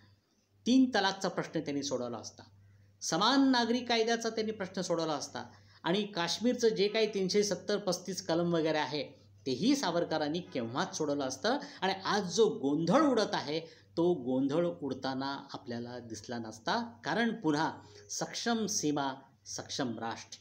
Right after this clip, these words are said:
एका हातात अणुबॉम्ब आणि दुसरा हात मैत्रीसाठी, अशा पद्धतीनं सावरकरांचा संचार संपूर्ण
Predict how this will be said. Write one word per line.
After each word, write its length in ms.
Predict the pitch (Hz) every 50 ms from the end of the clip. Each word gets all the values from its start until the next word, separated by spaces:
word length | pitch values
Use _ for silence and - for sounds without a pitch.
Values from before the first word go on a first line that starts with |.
| - - - - - - - -
एका 220 | 175 190 - - 247
हातात 380 | 254 254 254 254 277 285 277
अणुबॉम्ब 560 | 226 214 262 311 285 302 269 196 117 - - - - _ _ _ - _ -
आणि 120 | 156 160
दुसरा 340 | 143 151 156 - 180 - 233
हात 480 | 214 170 - 196 220 254 254 - -
मैत्रीसाठी, 720 | 143 135 143 147 156 - 254 277 254 - 208 170 - 143 110 - - - - - - - -
अशा 260 | - 147 - - 190 196
पद्धतीनं 600 | 190 - 156 147 156 180 175 185 190 180 214 220
सावरकरांचा 800 | 180 - - 147 143 165 175 175 - 165 160 165 170 170 165 147
संचार 640 | 135 - - - 131 139 147 143 - 185 220 254 269 254 - - - - -
संपूर्ण 480 | - - 156 175 175 214 240 254 233